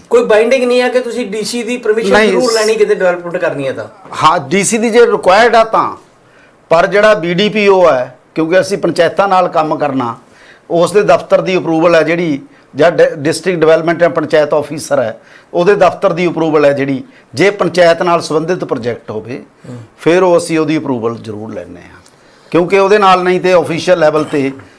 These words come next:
Speaker 2: ਉਹ ਚੀਜ਼ਾਂ ਨੂੰ ਰੋਕ ਸਕਦੇ ਨੇ, ਸਾਡੇ ਕੰਮ ਨੂੰ ਰੋਕ ਸਕਦੇ ਨੇ।
Speaker 1: ਹੂੰ, ਹੂੰ।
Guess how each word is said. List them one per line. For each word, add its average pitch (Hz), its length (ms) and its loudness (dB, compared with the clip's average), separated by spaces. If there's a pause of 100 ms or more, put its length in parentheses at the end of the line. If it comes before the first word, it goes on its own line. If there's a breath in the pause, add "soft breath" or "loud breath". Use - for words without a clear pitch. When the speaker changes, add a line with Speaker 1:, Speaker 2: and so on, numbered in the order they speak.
(160 loud breath)
Speaker 2:
ਉਹ 170 120 0
ਚੀਜ਼ਾਂ 170 340 -2
ਨੂੰ 185 140 -2
ਰੋਕ 165 220 0
ਸਕਦੇ 156 320 -2
ਨੇ, 160 80 -2
ਸਾਡੇ 151 300 -2
ਕੰਮ 147 220 -2
ਨੂੰ 156 120 -2
ਰੋਕ 131 220 -4
ਸਕਦੇ - 340 -12
ਨੇ। - 300 -20
Speaker 1:
ਹੂੰ, 160 80 -10
ਹੂੰ। 131 180 -14